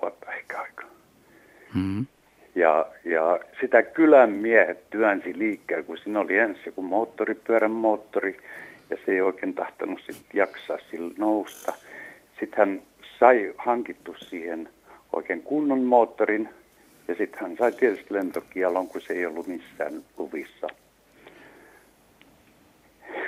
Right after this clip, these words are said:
Speaker 1: <laughs> Ja sen jälkeen, sen jälkeen hänellä oli tämmönen Austeri, muistaakseni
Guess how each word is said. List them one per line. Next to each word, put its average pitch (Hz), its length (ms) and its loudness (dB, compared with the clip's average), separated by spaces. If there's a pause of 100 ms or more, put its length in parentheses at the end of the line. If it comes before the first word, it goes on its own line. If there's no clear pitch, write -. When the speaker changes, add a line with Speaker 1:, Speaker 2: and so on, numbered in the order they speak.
(340)
Speaker 1:
<laughs> - 180 -4 (540)
Ja 120 160 8
sen 165 220 8
jälkeen, 135 420 8 (560)
sen 165 160 8
jälkeen 131 460 6 (540)
hänellä 113 340 2
oli 107 360 0
tämmönen 113 420 2
Austeri, 117 840 4 (600)
muistaakseni 101 600 -6